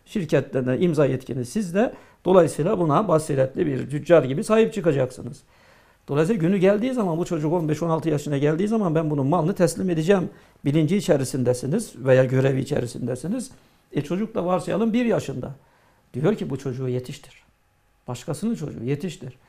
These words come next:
E şimdi siz, siz kendiniz de yarın malınızı, mülkünüzü kendi çocuğunuza, evladınıza teslim edeceksiniz.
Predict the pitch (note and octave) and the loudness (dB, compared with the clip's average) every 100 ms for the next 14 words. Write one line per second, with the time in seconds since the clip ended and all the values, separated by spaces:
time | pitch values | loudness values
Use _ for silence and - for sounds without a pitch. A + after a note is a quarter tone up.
0 | _ _ _ _ _ _ _ _ - - | _ _ _ _ _ _ _ _ -18 -10
1 | C3 A#2+ B2 - - - A#2+ - - - | -10 -10 -12 -14 -20 -18 -16 -16 -18 -12
2 | B2 A#2+ D#3 A#3 D4+ D4 D#4 D4 C4+ A#3 | -8 -4 -4 -4 -2 -2 -2 -2 0 0
3 | G#3+ G#3 E3 F#3+ E3+ E3+ F3 E3 D3 D3+ | 0 0 -2 -2 -2 0 0 0 0 2
4 | D#3 D3+ D#3 D3+ D3+ D3 C3+ C#3 C3 - | 2 2 2 4 4 2 -2 0 -2 -2
5 | C3+ B2 A#2+ B2+ A#2+ - G#2 | -2 0 0 -2 -6 -10 -12